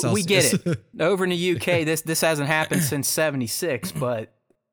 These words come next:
Speaker 1: don't, don't be like, "Oh, this is a record one." Th-, no, I mean, th-, this is gonna be the new normal 'cause we, we get
Speaker 2: Yeah,
Speaker 1: that
Speaker 2: this
Speaker 1: here now. I mean, I'm in fucking Ohio and I've had hundred degree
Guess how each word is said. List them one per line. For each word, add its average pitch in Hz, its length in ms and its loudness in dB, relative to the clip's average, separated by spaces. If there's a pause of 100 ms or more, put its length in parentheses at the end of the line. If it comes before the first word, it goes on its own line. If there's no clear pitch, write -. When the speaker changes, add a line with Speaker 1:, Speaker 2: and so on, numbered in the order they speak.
(640)
Speaker 1:
don't, 165 220 0
don't 180 160 4
be 151 60 0
like, 131 140 0
"Oh, 202 200 2
this 185 180 2
is 156 80 -4
a 156 80 0
record 156 420 -2
one." 160 180 -2
Th-, - 120 -4
no, 180 100 0
I 120 140 0
mean, 139 140 0
th-, 156 140 -2
this 151 220 -6
is 151 120 -6
gonna 147 200 -4
be 139 220 0
the 127 160 -2
new 147 260 0
normal 139 600 -2
'cause 123 200 -8
we, 139 120 -4
we 143 180 -4
get 151 180 -2
Speaker 2:
Yeah, 107 60 2
Speaker 1:
that 135 120 2
Speaker 2:
this 110 80 -2
Speaker 1:
here 139 160 0
now. 143 180 2
I 127 40 0
mean, 135 160 0
I'm 196 200 2
in 190 100 0
fucking 170 320 -2
Ohio 160 560 2
and 131 100 0
I've 156 180 0
had 131 260 0
hundred 135 300 -2
degree 123 560 -2